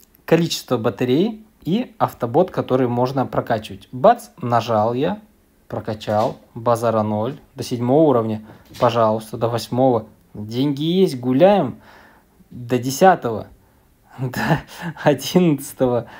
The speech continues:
Ну, короче, максимально, слушайте, всё. Ребят, я при вас прокачал, всё, я тут просто нечастый гость,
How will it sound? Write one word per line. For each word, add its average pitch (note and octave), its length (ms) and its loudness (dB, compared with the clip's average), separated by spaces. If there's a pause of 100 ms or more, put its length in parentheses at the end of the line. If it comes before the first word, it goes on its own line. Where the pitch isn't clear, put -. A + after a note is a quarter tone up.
(240)
Ну, F#3+ 220 4
короче, D3 800 4
максимально, D3 720 2
слушайте, - 420 -12
всё. C#3 520 0 (240)
Ребят, C3 360 2
я A#2+ 100 -2
при E3+ 120 0
вас A3 220 6
прокачал, A3+ 540 2
всё, C3 280 -2
я D#3 280 6
тут D#3+ 220 -4
просто E3+ 300 2
нечастый D3+ 480 2
гость, A#2 260 -2